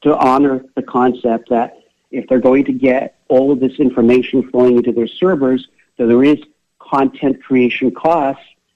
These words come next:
and that if they're going to benefit from that content, they should pay for that content. Facebook, however, this blows my mind. Facebook's attitude is, "Well, we're so cool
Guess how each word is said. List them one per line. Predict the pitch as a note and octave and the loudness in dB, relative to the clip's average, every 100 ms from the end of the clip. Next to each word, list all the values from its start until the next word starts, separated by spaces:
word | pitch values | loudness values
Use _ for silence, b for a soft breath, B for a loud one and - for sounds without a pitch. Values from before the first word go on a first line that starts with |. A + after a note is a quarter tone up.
| _ | _
and | - B2 | -2 2
that | C3 C3 | 2 0
if | C#3 | -2
they're | - D3 D3 | 0 0 0
going | C3 | 0
to | A#2+ B2 | 0 0
benefit | D3 D3+ C3 C3 - | 0 -2 -2 -2 -4
from | B2 A#2+ | -2 0
that | B2+ - | -2 -4
content, | B2 A#2+ - C3 C3 - | -4 -2 0 0 -2 -2
they | B2 | -2
should | A#2+ E3 - | 0 -2 -2
pay | F#3 | -2
for | G3 C#3 | 0 0
that | B2 - | -2 -2
content. | B2+ G#2+ G#2+ G#2 - _ _ _ _ _ _ - - | -2 -2 -2 -4 -6 _ _ _ _ _ _ -16 -2
Facebook, | A3 A3+ - D#3 - | 0 0 0 -2 0
however, | C3 A2+ G2+ - G2 - _ _ _ _ _ _ _ - - | 0 0 -2 -6 -8 -10 _ _ _ _ _ _ _ -20 -10
this | - - - - | -8 -6 -8 -6
blows | - - - | -4 -2 0
my | C2 | 0
mind. | - - - - - b b b - | 0 0 0 -2 -6 b b b -2
Facebook's | D#3 D#3 E3 - - - - | 0 0 0 -2 -4 -20 -6
attitude | B2 B2 B2+ - A#2 | -2 0 -2 0 0
is, | A#2 A2 - | 0 -2 -6
"Well, | D3 C#3 C#3 - _ _ _ _ - | -4 -2 -2 -8 _ _ _ _ -2
we're | C3+ G#3 | 2 2
so | A3 - F3+ D#3+ | 0 -2 0 0
cool | D#3 - C#3+ A2+ A2+ A#2+ | -2 -2 0 0 -2 -6